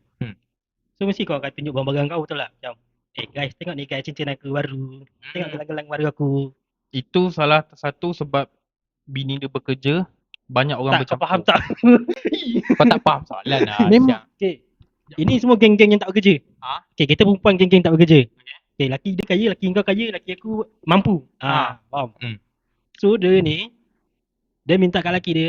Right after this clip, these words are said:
Speaker 2: "Abang nak beli emas, abang, abang nak beli tu,"
Speaker 1: Okey.
Speaker 2: dapat.
Speaker 1: Kita jumpa, lepas tu kita set pula reunion. Okey,
Speaker 2: Ha.
Speaker 1: aku dapat gelang rantai baru.
Speaker 3: Ha.
Speaker 2: Ha.
Speaker 1: Kau dapat
Speaker 2: Dia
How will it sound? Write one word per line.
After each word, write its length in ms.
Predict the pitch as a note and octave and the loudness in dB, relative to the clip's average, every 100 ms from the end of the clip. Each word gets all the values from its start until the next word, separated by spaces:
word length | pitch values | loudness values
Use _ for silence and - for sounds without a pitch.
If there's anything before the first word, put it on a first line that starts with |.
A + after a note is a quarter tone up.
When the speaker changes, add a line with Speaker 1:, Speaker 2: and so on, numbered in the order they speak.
| E3+ | -4
Speaker 2:
"Abang 280 | C3+ F3 D3+ | -6 -6 -6
nak 160 | C#3 | -10
beli 220 | C3 C#3 | -4 -2
emas, 200 | C3 D#3+ | 2 2
abang, 220 | E3+ F3 F#3+ | 4 2 0
abang 240 | B2+ E3 | 2 2
nak 140 | C#3+ | 2
beli 160 | B2+ C#3 | 2 0
tu," 160 | F#3 F#3+ | 2 2
Speaker 1:
Okey. 320 | - - A#2+ | 0 -2 -2
Speaker 2:
dapat. 160 | D3 - _ - | -2 -6 _ -12
Speaker 1:
Kita 360 | - E3+ F3 E3+ | -4 -2 -2 -2
jumpa, 300 | C3+ C3+ - | 0 0 0
lepas 180 | C#3+ - | 0 0
tu 100 | F3 | 0
kita 120 | E3 | -4
set 180 | - C#3 | -2 -2
pula 160 | D3 C3+ | -4 -6
reunion. 380 | C3 C3+ C3 | -4 -6 -8
Okey, 140 | G#2+ E3+ | 0 2
Speaker 2:
Ha. 160 | D#3+ | 4
Speaker 1:
aku 100 | B2+ C#3 | 2 -4
dapat 160 | - | -6
gelang 220 | - A#2 A#2 | -2 -2 -2
rantai 300 | - A2+ A#2 | -4 -2 0
baru. 220 | A2+ B2 A#2+ | 0 0 0
Speaker 3:
Ha. 120 | C3 | 0
Speaker 2:
Ha. 120 | B2 C#3+ B2+ | 2 0 -2
Speaker 1:
Kau 120 | B2 | -4
dapat 220 | B2 | -4
Speaker 2:
Dia 60 | - | -8